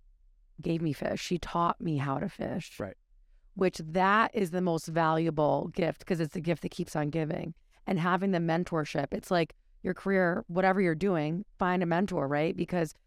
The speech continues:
Speaker 1: your career is like a plane taking off. If you're off by one degree, you're gonna end up somewhere completely differently.
Speaker 2: Right.
Speaker 1: So having that proximity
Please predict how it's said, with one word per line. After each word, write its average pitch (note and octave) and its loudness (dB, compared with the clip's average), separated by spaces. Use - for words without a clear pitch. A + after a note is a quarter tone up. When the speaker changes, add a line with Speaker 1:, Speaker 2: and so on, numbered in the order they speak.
Speaker 1:
your - -2
career G#3 2
is F#3+ 2
like F3+ -2
a D#3+ -4
plane F#3 -2
taking D#3+ -2
off. - -6
If D#3+ -4
you're F3 2
off E3+ 2
by E3+ 0
one D#3+ 0
degree, G#3+ 2
you're G3 0
gonna A3 4
end G#3+ 4
up F3+ 2
somewhere F3+ 0
completely G3 -2
differently. E3 -2
Speaker 2:
Right. C#3+ 0
Speaker 1:
So F#3+ -2
having F#3+ 2
that F3 2
proximity E3 -2